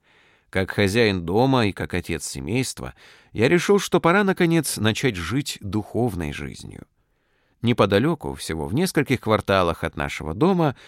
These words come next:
была одна консервативная синагога. И незадолго до Рош-Хашана, даже не побывав ни на одной службе, я написал заявление о принятии моей семьи в члены синагоги,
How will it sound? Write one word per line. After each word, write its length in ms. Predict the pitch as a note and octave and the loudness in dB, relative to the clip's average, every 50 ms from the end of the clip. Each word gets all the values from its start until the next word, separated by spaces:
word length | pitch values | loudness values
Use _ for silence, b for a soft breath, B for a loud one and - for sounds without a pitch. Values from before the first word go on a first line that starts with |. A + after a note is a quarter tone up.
| B B B B B B B | B B B B B B B
была 320 | - - G#2+ D#3 A3 A#3+ A#3 | -2 0 2 4 4 4 4
одна 280 | F3 C3+ F3 F#3+ G3 | 4 4 4 2 2
консервативная 880 | F3+ - F3+ D#3+ - D#3+ C3+ A#2+ A#2 G#2 - - A#2 A#2 A2+ G#2 G2+ G2 | 2 2 0 2 4 4 4 4 4 2 2 0 0 2 4 2 2 2
синагога. 680 | F#2+ - - F#2 F2+ D#2 A#1+ - C2+ - - - - - _ _ _ _ _ _ _ _ _ _ _ | 0 -2 -4 -4 -4 -6 -6 -8 -10 -12 -12 -16 -20 -20 _ _ _ _ _ _ _ _ _ _ _
И 80 | - A#2+ | -2 0
незадолго 600 | A2+ A2 G2 G2+ G#2 G2 G#2 G#2 G2+ F#2+ G#2 G2+ | 2 4 4 4 4 4 2 2 2 4 2 4
до 400 | F#2+ G2+ G2 G2 F#2+ F#2+ F#2 - - | 4 4 4 6 6 4 2 2 0
Рош-Хашана, 840 | G#2+ G2+ G2+ F#2+ - - - F2 - - D#2+ E2 F#2+ D3 E3+ D3 B B B B B B B B B B B | 2 2 2 2 0 -2 -4 -4 -4 -4 -4 -2 0 0 0 -2 B B B B B B B B B B B
даже 380 | - F2+ F#2 A2 A2 G#2 B2+ | -4 2 4 4 4 6 6
не 140 | C3 C3+ C#3 | 6 6 6
побывав 520 | - D#3 C#3+ C#3 D#3 D3 D3 B2+ G#2+ - - | 6 4 4 6 6 6 6 4 2 2 2
ни 120 | C3+ C3+ | 0 2
на 160 | B2 A#2 G#2+ | 2 2 2
одной 260 | G2+ F2+ - G2 F#2 | 0 0 -2 -2 -2
службе, 440 | E2+ - - G3 G#3 F#3 E3 C#3+ C#3+ | -2 -4 -2 -2 -2 -2 2 2 2
я 160 | C#3 E3 A3 | 4 4 2
написал 480 | A3 G3+ F#3 E3+ D#3+ C#3+ - E3 E3 D3 | 0 0 2 2 0 2 4 4 4 4
заявление 720 | A#2 A2+ B2 B2 A#2+ A2 A2+ A#2 B2+ C3+ D3 D#3 E3+ D#3+ | 4 4 4 4 4 2 2 4 4 4 4 2 2 2
о 160 | - - C#3+ - | 2 0 -2 0
принятии 640 | - F#3+ F3+ E3 C3+ A2+ G2 F#2+ F2+ - - F#2 | 0 0 0 2 2 2 2 0 -2 -2 -4 -4
моей 280 | F2 D#2+ D2+ D2+ D2+ C#2+ | -2 -2 -2 -2 -4 -4
семьи 440 | C#2+ - - E2 F2 G2+ C3 F3 F3+ | -6 -6 -6 -4 -4 -2 -2 -4 -4
в 80 | A#2+ | -4
члены 380 | - - - - F#2+ A#2 C#3 C#3 | -6 -8 -6 -2 -2 0 0 -2
синагоги, 720 | B2 - G#2+ G#2 G2+ F#2+ F#2 F#2 D2+ B1 - - G1+ - | -2 -4 -4 -4 -4 -2 -2 -4 -4 -4 -6 -12 -16 -18